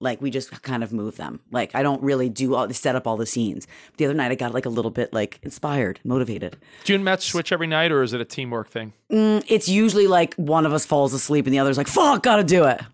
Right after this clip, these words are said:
Speaker 1: It's not
Speaker 2: Well, we,
Speaker 1: really,
Speaker 2: we,
Speaker 1: like
Speaker 2: we've, uh, this year, for some reason, we've alternated, like, not that it's like we don't wanna do it, but it's like, you,
Speaker 1: Tonight's
Speaker 2: you
Speaker 1: your
Speaker 2: know,
Speaker 1: night.
Speaker 2: every other night, it gives you, it gives you two days to think of something creative.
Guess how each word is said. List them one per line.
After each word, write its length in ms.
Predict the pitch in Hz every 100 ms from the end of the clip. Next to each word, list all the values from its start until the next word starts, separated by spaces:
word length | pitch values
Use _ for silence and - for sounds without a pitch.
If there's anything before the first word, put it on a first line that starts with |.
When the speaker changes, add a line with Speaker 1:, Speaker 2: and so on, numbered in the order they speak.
| -
Speaker 1:
It's 120 | -
not 180 | 185 160
Speaker 2:
Well, 160 | 165
we, 60 | 147
Speaker 1:
really, 20 |
Speaker 2:
we, 120 | 139
Speaker 1:
like 80 | 160
Speaker 2:
we've, 240 | 180 196 170
uh, 220 | 170 160 135
this 260 | 143 170
year, 100 | 170
for 140 | 165 135
some 180 | 151 139
reason, 300 | 143 160 131
we've 220 | 123 110
alternated, 560 | 131 131 127 113 110 110
like, 280 | 110 107 - _ _
not 160 | 349 403
that 80 | 381
it's 120 | 170
like 140 | 170 127
we 80 |
don't 160 | 143 160
wanna 180 | 135 120
do 140 | 123
it, 40 | 120
but 80 |
it's 120 | 127 139
like, 260 | 123 - _ _ _ _ _ _ _ _ 151
you, 40 |
Speaker 1:
Tonight's 180 | 135 113
Speaker 2:
you 60 |
Speaker 1:
your 60 | -
Speaker 2:
know, 120 | 160 143
Speaker 1:
night. 40 |
Speaker 2:
every 200 | 185 202
other 140 | 202 190
night, 180 | 180 135
it 60 |
gives 160 | 160 147
you, 80 | 151
it 240 | - 196
gives 120 | 320 285
you 40 |
two 220 | 285 277
days 220 | 254 233
to 100 | -
think 140 | 190 190
of 60 | 185
something 180 | 170
creative. 500 | 170 190 165 107 -